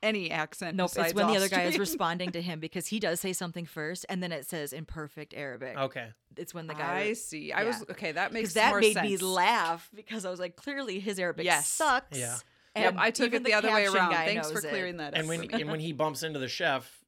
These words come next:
Speaker 3: he's speaking
Speaker 2: Speaking
Speaker 3: French,
Speaker 2: French.
Speaker 3: so that there's a whole lot of languages going on.
Speaker 2: Um,
Speaker 3: Wouldn't the tango draw more attention since you're the
Speaker 1: So
Speaker 3: only two
Speaker 1: much.
Speaker 3: people dancing to the tango, and you're this brute of a man in the middle of the dance
Speaker 1: Absolutely.
Speaker 3: floor?
Speaker 1: And you're dancing. It's like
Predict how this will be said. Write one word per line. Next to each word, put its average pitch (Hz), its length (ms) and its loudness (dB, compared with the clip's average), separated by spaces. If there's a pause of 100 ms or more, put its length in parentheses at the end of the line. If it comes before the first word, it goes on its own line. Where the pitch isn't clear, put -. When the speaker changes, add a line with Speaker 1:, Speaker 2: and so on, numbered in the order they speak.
(100)
Speaker 3:
he's 151 380 -6
speaking 160 240 0
Speaker 2:
Speaking 180 140 -2
Speaker 3:
French, 208 160 0 (560)
Speaker 2:
French. - 40 -20 (100)
Speaker 3:
so - 180 -6
that 135 160 0
there's 147 160 -2
a 175 80 -4
whole 190 140 -4
lot 185 180 -2
of 160 60 -6
languages 131 420 -10
going 113 200 -14
on. 117 220 -18 (260)
Speaker 2:
Um, 139 380 -12 (140)
Speaker 3:
Wouldn't 190 420 -8
the 226 80 -4
tango 165 640 -4
draw 135 300 -2
more 127 200 -4
attention 139 420 -10
since 131 220 -12
you're 143 120 -2
the 147 100 -4
Speaker 1:
So - 120 -6
Speaker 3:
only 151 300 0
two 170 140 -4
Speaker 1:
much. 156 160 2
Speaker 3:
people 160 240 0
dancing 135 520 -4
to 160 120 -10
the 165 100 -6
tango, 170 500 -6 (240)
and 135 200 -8
you're 131 320 -2 (260)
this 131 160 -8
brute 143 400 -4
of 143 100 -2
a 135 60 0
man 127 460 -2 (340)
in 131 80 -12
the 120 80 -8
middle 143 280 -2
of 147 120 -2
the 165 60 0
dance 131 180 -2
Speaker 1:
Absolutely. 160 160 -6 (140)
Speaker 3:
floor? 151 100 -6
Speaker 1:
And 196 140 -6
you're 185 120 -4
dancing. 175 560 -6
It's 240 220 -4
like 220 220 -2